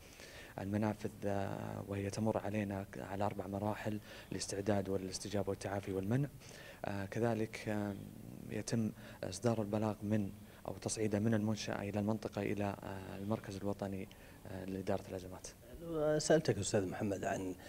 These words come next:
Speaker 2: آه، المركز، ماذا يقوم ب-، المركز عندما يأتي البلاغ من أي جهة سواء حكومية أو خاصة؟ ما هو الدور المنوط بالمركز حتى تنتهي أو ينتهي البلاغ بشكل عام؟
Speaker 1: صحيح. آه، ل-، الآن، آه، المركز مدعم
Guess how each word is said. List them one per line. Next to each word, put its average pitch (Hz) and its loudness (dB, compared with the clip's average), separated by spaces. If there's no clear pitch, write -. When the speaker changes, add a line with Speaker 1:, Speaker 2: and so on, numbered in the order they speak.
Speaker 2:
آه، - 0
المركز، 107 2
ماذا 139 6
يقوم 95 0
ب-، 90 -8
المركز 98 0
عندما 92 0
يأتي 120 2
البلاغ 92 4
من 95 -2
أي 196 4
جهة - -2
سواء 85 2
حكومية 95 -2
أو 73 4
خاصة؟ - -2
ما 156 6
هو 170 10
الدور 104 6
المنوط 95 0
بالمركز 156 0
حتى 95 0
تنتهي 95 -4
أو 92 4
ينتهي 107 2
البلاغ - 2
بشكل - -4
عام؟ - -4
Speaker 1:
صحيح. - -6
آه، 117 0
ل-، 107 -4
الآن، 123 0
آه، 113 2
المركز 110 0
مدعم 107 0